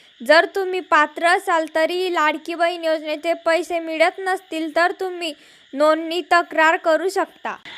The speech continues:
सरकारने ऑनलाइन किंवा ऑफलाइन दोन्ही पर्याय उपलब्ध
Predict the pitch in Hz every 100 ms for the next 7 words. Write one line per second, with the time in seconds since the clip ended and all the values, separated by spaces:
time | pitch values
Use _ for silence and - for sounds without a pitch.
0 | - 302 285 285 320 339 359 370 302 269
1 | 277 320 330 359 381 381 381 330 277 285
2 | 302 349 339 339 320 311 320 381 381 349
3 | 311 320 330 - 311 311 262